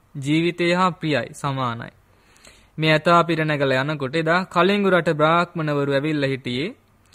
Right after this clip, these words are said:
කලිංගු රටේ දැඩි නියඟයක් තියෙනවා. ඒ නිසා මිනිස්සුට ආහාර නෑ. ඒ නිසා බෝසතාණන් වහන්සේගෙන් මේ මංගල සම්මත වූ සුදු පාට ඇතා විල්ලගෙන යන්න ආවේ.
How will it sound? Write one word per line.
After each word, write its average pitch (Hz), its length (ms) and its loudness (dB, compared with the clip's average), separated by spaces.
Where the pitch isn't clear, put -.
කලිංගු 151 320 0
රටේ 147 320 0
දැඩි 135 220 0
නියඟයක් 131 640 -2
තියෙනවා. 214 440 -6
ඒ - 120 -12
නිසා 156 260 0
මිනිස්සුට 147 800 -2
ආහාර 147 600 2
නෑ. 208 200 -4
ඒ 143 120 -4
නිසා 143 380 -4
බෝසතාණන් 147 760 -4
වහන්සේගෙන් 131 680 -6
මේ 123 200 -8
මංගල 147 460 -2
සම්මත 127 520 -8
වූ 123 180 -10
සුදු 143 240 -6
පාට 127 340 -6
ඇතා 123 300 -8
විල්ලගෙන 123 460 -10
යන්න 120 240 -14
ආවේ. 127 320 -12